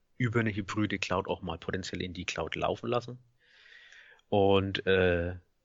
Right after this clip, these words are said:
Web-Oberflächen werden der Standard werden, da bin ich mir ziemlich sicher. Und damit einhergehend ist auch dann spannenderweise, äh, das papierärmere Büro, hoffe ich. Ich hoffe und <laughs> arbeite daran. Und, äh, dann wird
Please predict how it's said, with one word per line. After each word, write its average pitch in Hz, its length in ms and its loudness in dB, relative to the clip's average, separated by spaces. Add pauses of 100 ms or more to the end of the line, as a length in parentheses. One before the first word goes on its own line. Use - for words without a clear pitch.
(140)
Web-Oberflächen 107 1080 0
werden 90 240 2
der 85 120 0
Standard 107 380 0
werden, 107 340 0
da 95 80 -2
bin 95 160 -6
ich 92 100 -10
mir 92 100 -8
ziemlich 92 360 -8
sicher. 107 380 2
Und 92 180 -2
damit 107 340 4
einhergehend 101 800 2
ist - 220 -4
auch 98 160 0
dann 101 140 -2
spannenderweise, 95 960 0 (420)
äh, 90 320 4 (180)
das - 120 -6
papierärmere 113 1200 2
Büro, 120 440 2
hoffe 131 220 2
ich. 139 380 -2
Ich - 180 -12
hoffe 135 280 4
und 92 160 -2
<laughs> - 0 -
arbeite 131 380 0
daran. 131 400 0 (440)
Und, 110 360 2
äh, 101 280 10 (520)
dann 104 260 -4
wird - 340 0